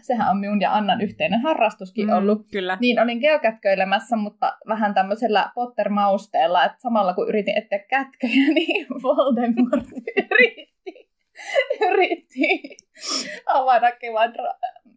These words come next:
Speaker 1: kirouksella minua <laughs> tappaa. Niin se toi vähän semmoista haastetta kätköilyä, että piti, piti tappokirousta väistellä. <laughs>
Speaker 2: Toi on
Speaker 1: Niin.
Speaker 2: kyllä siis,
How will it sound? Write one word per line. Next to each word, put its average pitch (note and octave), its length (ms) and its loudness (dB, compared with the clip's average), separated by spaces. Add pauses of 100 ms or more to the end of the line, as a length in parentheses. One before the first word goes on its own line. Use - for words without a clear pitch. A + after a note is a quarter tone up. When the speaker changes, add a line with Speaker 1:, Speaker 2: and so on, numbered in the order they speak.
(440)
Speaker 1:
kirouksella A3+ 680 2
minua C4+ 400 0 (480)
<laughs> - 400 -6
tappaa. G#3+ 380 -2
Niin A3+ 160 -4
se C4 100 2
toi D4+ 180 2
vähän D4+ 160 -2
semmoista C4 320 -2 (340)
haastetta D#4 420 0
kätköilyä, G3+ 640 2
että A3+ 140 -2
piti, B3 280 -10 (600)
piti A#3+ 300 -2
tappokirousta G3 840 -2
väistellä. G#3+ 680 0
<laughs> D5+ 60 -4 (1500)
Speaker 2:
Toi A#3+ 100 -2
on G#3 60 4
Speaker 1:
Niin. A3+ 200 4
Speaker 2:
kyllä A3+ 180 4
siis, A#3 320 -6